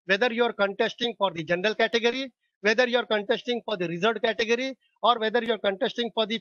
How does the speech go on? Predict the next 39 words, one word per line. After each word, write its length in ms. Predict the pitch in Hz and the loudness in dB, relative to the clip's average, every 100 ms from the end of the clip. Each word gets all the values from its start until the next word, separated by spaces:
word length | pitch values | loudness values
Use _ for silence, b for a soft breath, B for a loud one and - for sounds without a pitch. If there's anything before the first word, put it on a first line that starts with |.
| - | -2
uh, 160 | 208 190 | 0 2
you 200 | 208 208 | 0 0
know, 120 | 208 | 0
women's 320 | 202 226 240 | 2 0 0
category, 520 | 233 220 226 226 254 262 _ - | 0 2 2 0 -2 -8 _ -6
और 80 | 220 | -2
जो 140 | 233 247 | 0 0
कुछ 120 | 240 | -2
भी 100 | 220 | -2
वहाँ 180 | 214 214 208 | 2 2 2
पे 60 | |
होना 240 | 190 202 180 | 2 2 0
है, 140 | 160 165 b b | -2 -8 b b
and 180 | 202 214 | 0 2
then 180 | 220 262 | 2 0
he 160 | 202 226 | 0 0
has 160 | 233 | 0
to 120 | - 226 | -2 -6
certify, 460 | 190 180 233 247 | -6 -6 -2 0
वहाँ 140 | 214 208 | 2 0
पे 60 | 208 | 0
लिखना, 300 | 202 220 214 | -2 0 0
अपना 140 | 202 202 | 0 -2
खुद 120 | - - | -4 -2
का 60 | |
नाम 200 | 196 226 | 2 2
लिखना 200 | 220 202 | 2 0
है, 180 | 180 180 185 b b | 0 0 -6 b b
"I, 140 | 202 214 | 2 4
I 160 | 220 208 | 2 2
intend 320 | 208 240 247 254 | 0 0 0 0
to, 60 | 262 262 | -2 0
you 60 | 233 | 0
know, 120 | 254 | 0
stand 280 | 254 214 220 | 2 0 2
as 100 | 220 | 0
a 60 | |
candidate 480 | 214 202 208 208 240 _ _ _ | 0 0 0 0 0 _ _ _
for, 180 | 226 | 2